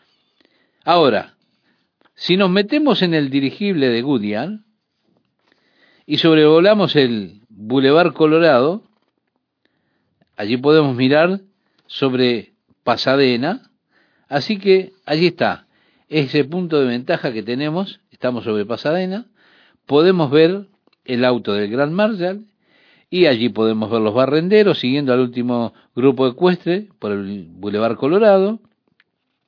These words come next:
Y usted puede ver absolutamente todo moviéndose.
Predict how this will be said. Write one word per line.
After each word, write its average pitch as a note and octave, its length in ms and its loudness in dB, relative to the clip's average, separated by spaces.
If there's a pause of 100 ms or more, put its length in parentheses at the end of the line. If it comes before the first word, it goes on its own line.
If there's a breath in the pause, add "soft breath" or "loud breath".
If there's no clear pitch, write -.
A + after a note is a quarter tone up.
(380 loud breath)
Y F3 120 2
usted A3+ 220 2
puede A#3+ 220 4
ver A#3+ 160 6
absolutamente F#3+ 600 2
todo G3 240 6
moviéndose. F3 800 0